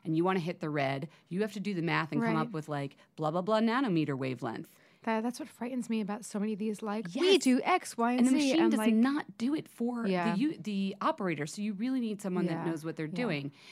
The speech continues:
Speaker 1: And what she was telling me was great about this machine, though, is it really gives you, like, the highest energy that's available out there, but it's got, like, this cooling tip so you don't feel like you're frying. Like, remember
Speaker 2: Right.
Speaker 1: you told me once you got it and you felt like hot bacon grease on your face.
Speaker 2: Oh, that's when I got the Q Switch
Speaker 1: Oh, it was
Speaker 2: Yag.
Speaker 1: Q Switch
Speaker 2: Yeah,
Speaker 1: Yag.
Speaker 2: no,
Speaker 1: It was
Speaker 2: yeah, but that
Speaker 1: different.
Speaker 2: was,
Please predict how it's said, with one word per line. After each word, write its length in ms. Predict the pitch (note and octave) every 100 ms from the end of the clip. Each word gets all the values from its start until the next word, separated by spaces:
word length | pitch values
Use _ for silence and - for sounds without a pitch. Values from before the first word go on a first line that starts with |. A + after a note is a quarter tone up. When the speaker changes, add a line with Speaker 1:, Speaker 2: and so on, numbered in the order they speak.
| - -
Speaker 1:
And 200 | G3 G3
what 220 | G3 G3+
she 140 | A3
was 160 | A3 G#3+
telling 260 | G3 F#3+
me 60 | F#3
was 100 | E3
great 160 | - F3
about 200 | E3 D#3
this 180 | B3 A3
machine, 380 | F3+ F3+ D3+
though, 180 | D3 C#3+
is 240 | D3 D3 - - - F#3
it 120 | F#3+
really 400 | F3+ F3+ F3+ F3+
gives 300 | E3 E3 D3+
you, 100 | F3+
like, 180 | E3 C#3
the 80 | D#3
highest 380 | - D#3 D#3+ -
energy 340 | D#3+ D3 D3+
that's 180 | C#3 -
available 440 | C#3 C#3+ D3 C#3+ -
out 220 | C#3+ -
there, 220 | F#3 G3
but 100 | E3+
it's 100 | D#3
got, 120 | E3
like, 100 | D3+
this 140 | D3 D3+
cooling 360 | - D#3 D3
tip 220 | C#3+ D#3+
so 120 | - D3
you 200 | D3+ C#3+
don't 320 | D#3 D3+ D3+ -
feel 320 | - - D#3 C#3+
like 220 | C#3 C#3+
you're 80 | C3
frying. 540 | - C#3 C3 - -
Like, 260 | E3 _ -
remember 240 | G3+ F#3
Speaker 2:
Right. 120 | G#3+
Speaker 1:
you 120 | G#3
told 160 | A3+ F#3
me 100 | E3
once 220 | D#3+ D3
you 80 | D3
got 160 | D3+ D3
it 60 |
and 60 | D3
you 60 |
felt 240 | C#3+ D3+ C#3
like 100 | D3
hot 240 | - -
bacon 300 | D#3 D3 C#3
grease 260 | C3+ C#3 -
on 80 | C3+
your 100 | C#3
face. 180 | D3+ -
Speaker 2:
Oh, 220 | A3+ A3
that's 180 | A3 C4
when 80 |
I 80 | C4+
got 140 | A#3+ A#3
the 80 |
Q 200 | - A3
Switch 300 | G3 G#3 F#3+
Speaker 1:
Oh, 40 | G3
it 220 | F3+ F#3+
was 120 | F3+
Speaker 2:
Yag. 60 | F#3
Speaker 1:
Q 220 | D#3 F3+
Switch 160 | D#3 G#3
Speaker 2:
Yeah, 260 | F#3+ F#3 F3
Speaker 1:
Yag. 40 |
Speaker 2:
no, 40 | F#3+
Speaker 1:
It 20 |
was 80 | G3
Speaker 2:
yeah, 60 | F3+
but 60 |
that 100 | F#3+
Speaker 1:
different. 200 | G#3+ - A3+
Speaker 2:
was, 180 | G3+